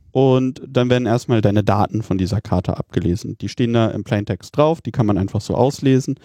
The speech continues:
Ich könnte jetzt auch deine E G K hernehmen, die hier in den Smartkartenreader stecken und kann dir sagen, wer du bist.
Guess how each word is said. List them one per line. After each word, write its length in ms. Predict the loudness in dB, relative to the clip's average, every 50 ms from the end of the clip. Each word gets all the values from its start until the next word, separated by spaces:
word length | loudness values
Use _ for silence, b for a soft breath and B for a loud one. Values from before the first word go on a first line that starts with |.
| B B B B B
Ich 120 | B -6 -2
könnte 240 | -2 0 0 0
jetzt 140 | -2 0 -2 -4
auch 80 | -4
deine 240 | -4 -4 -4 -4 -4
E 100 | -4 -2
G 120 | -4 -4
K 140 | -4 -4 -4 0
hernehmen, 520 | 2 2 2 2 2 0 0 -2 -4 -6
die 100 | -6 -4
hier 160 | 0 0 0 0
in 80 | 0
den 40 | -4
Smartkartenreader 840 | -2 0 0 0 2 0 -2 0 0 -2 0 0 2 2 2 2 2
stecken 320 | -2 0 -2 -2 -2 -2 -8
und 160 | -10 -10 -8
kann 100 | -8 -6
dir 140 | -6 -6 -6
sagen, 180 | -6 -6 -4
wer 80 | -4 -6
du 80 | -6
bist. 380 | -8 -8 -10 -10 -10 -14 -20